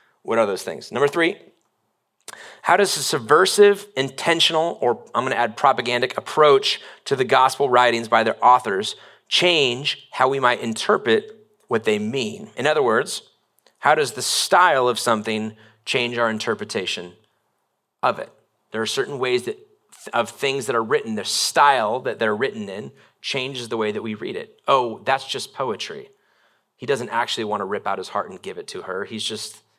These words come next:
using imagery." You know what I mean? Like, stylistic stuff has a tone to it and a way of reading it and interpreting it. And how does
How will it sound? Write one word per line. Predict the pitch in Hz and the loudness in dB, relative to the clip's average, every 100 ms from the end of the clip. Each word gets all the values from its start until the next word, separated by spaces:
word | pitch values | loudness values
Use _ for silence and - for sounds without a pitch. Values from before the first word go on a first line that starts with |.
| _ | _
using | 113 101 98 | -12 -10 -12
imagery." | - 117 101 - 85 69 - | -8 -6 -6 -8 -10 -10 -10
You | 101 | -8
know | 101 | -6
what | |
I | 92 | -6
mean? | 98 117 - _ _ _ _ _ _ _ _ - | -8 -10 -14 _ _ _ _ _ _ _ _ -6
Like, | 110 110 | -4 -4
stylistic | - - 139 135 131 123 117 - 135 - 120 - | -6 0 4 4 4 0 -4 -2 -2 -2 -8 -8
stuff | - - 127 107 - | -8 0 2 0 -8
has | - 110 104 - - | -4 -4 -4 -12 -12
a | 101 101 _ _ - | -10 -10 _ _ -10
tone | - 131 113 104 | -4 -4 -4 -8
to | 95 | -10
it | 87 78 | -10 -10
and | 101 101 | -10 -8
a | |
way | 101 113 110 | -4 -2 -2
of | 101 - - _ | -6 -12 -20 _
reading | 120 127 107 87 | -6 -6 -8 -12
it | - | -14
and | 117 107 | -12 -10
interpreting | 110 131 123 110 98 | -8 -6 -8 -10 -14
it. | 95 - _ _ _ _ _ - | -14 -16 _ _ _ _ _ -12
And | 117 | -8
how | 113 123 | -2 -2
does | 117 110 - | -2 -6 -10